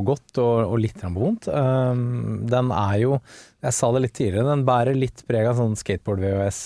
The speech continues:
eh, klipp til tider, som kan være noe man synes er fett,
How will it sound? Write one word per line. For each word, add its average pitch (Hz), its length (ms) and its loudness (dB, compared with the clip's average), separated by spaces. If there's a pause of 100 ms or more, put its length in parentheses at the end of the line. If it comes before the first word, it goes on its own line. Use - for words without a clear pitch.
(140)
eh, 101 480 0
klipp - 240 -2
til 104 160 -6
tider, 123 240 0 (320)
som 143 160 0
kan 151 320 0 (320)
være 131 300 2 (100)
noe 123 160 0
man 113 160 0
synes 113 160 0
er 107 80 0
fett, - 320 -6